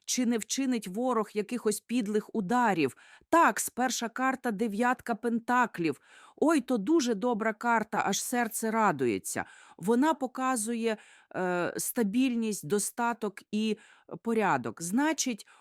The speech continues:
у, у Сумах будуть добре тримати ситуацію під контролем. Я б сказала, що основна інфраструктура, електрика, вода буде захищена,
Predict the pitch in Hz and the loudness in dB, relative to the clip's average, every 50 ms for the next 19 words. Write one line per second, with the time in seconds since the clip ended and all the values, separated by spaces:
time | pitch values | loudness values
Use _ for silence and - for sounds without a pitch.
0 | _ _ - - - - _ 220 220 - - - 269 277 311 269 247 226 - - | _ _ -8 -8 -8 -4 _ -4 -4 -2 -4 -2 0 0 0 2 0 -2 -2 -4
1 | 185 208 277 294 214 233 208 165 165 240 262 254 208 233 220 214 - 220 220 220 | -6 -4 -4 -2 -2 -4 -6 -2 0 0 0 0 0 -2 -4 -4 -4 -2 -2 0
2 | 226 226 226 220 - 190 - - 196 180 - 208 208 220 214 208 - - 208 190 | 0 0 -2 -2 -4 -4 -4 -4 -6 -6 -4 -2 -2 -2 -2 -2 -4 -6 -6 -6
3 | - 190 - - 208 214 202 208 208 196 175 156 165 180 202 - - - 220 190 | -8 -10 -8 -6 -6 -6 -4 -4 -2 -2 -2 -2 -2 -4 -4 -6 -6 -8 -8 -6
4 | 220 220 214 208 208 - - 233 214 208 - - - - - - _ - - 220 | -4 -4 -4 -4 -4 0 0 0 0 0 -4 -12 -20 -20 -20 -20 _ 0 0 2
5 | 220 - 240 226 220 226 247 240 226 214 - 220 214 - - 214 208 190 - - | 2 2 -2 -4 -2 -2 -2 -2 -2 -2 -4 -4 -6 -6 -6 -8 -8 -8 -8 -8
6 | 233 233 226 214 196 185 180 - - - _ _ - - 202 202 214 214 208 - | -6 -4 -2 0 0 0 -2 -4 -12 -20 _ _ -4 0 0 2 2 2 0 -2
7 | - 196 190 - 208 196 175 202 208 185 233 214 208 185 208 190 196 208 180 185 | -6 -8 -6 -4 -4 -4 -2 -2 -2 0 0 0 0 -2 -2 0 0 0 2 2
8 | 214 196 - - 196 160 147 - - - 247 240 240 254 277 302 | 0 -2 -2 0 0 0 0 0 -4 -4 -4 -2 -2 -2 -2 -2